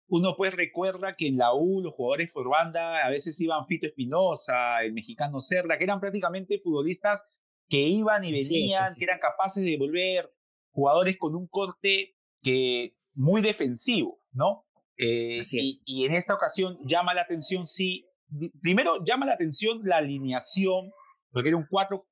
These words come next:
Speaker 1: cuatro trapecio dos, que por momentos podía ser un cuatro dos cuatro, porque Reina podía ser un extremo, el otro Brian lo mismo, y eso, eh, no son futbolistas que estén adecuados a ida y vuelta, pero, pero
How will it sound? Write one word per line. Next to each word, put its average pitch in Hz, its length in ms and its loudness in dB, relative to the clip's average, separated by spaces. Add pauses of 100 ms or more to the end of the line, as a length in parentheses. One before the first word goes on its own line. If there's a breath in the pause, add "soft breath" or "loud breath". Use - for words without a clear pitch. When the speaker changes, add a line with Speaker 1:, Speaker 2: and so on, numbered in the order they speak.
(100)
Speaker 1:
cuatro 185 340 0
trapecio 170 520 -2
dos, 175 180 0
que 185 100 -4
por 135 180 -2
momentos 175 400 -2
podía 147 260 0
ser 175 160 0
un 165 200 -4
cuatro 180 560 0
dos 165 200 0 (120)
cuatro, 180 640 0
porque 120 360 -2
Reina 175 520 0
podía 135 280 0
ser 175 220 -6
un 160 160 -8
extremo, 165 760 -2 (580)
el 139 160 4
otro 170 380 0
Brian 170 480 0
lo 123 140 -2
mismo, 151 520 -6 (560)
y 151 180 4
eso, 196 560 2
eh, 127 600 -2 (360)
no 170 200 2
son 214 180 0
futbolistas 175 440 0
que - 60 -18
estén 180 200 -4
adecuados 175 600 0
a 147 120 0
ida 175 100 0
y 175 40 2
vuelta, 180 520 -2
pero, 190 380 0
pero 156 420 -2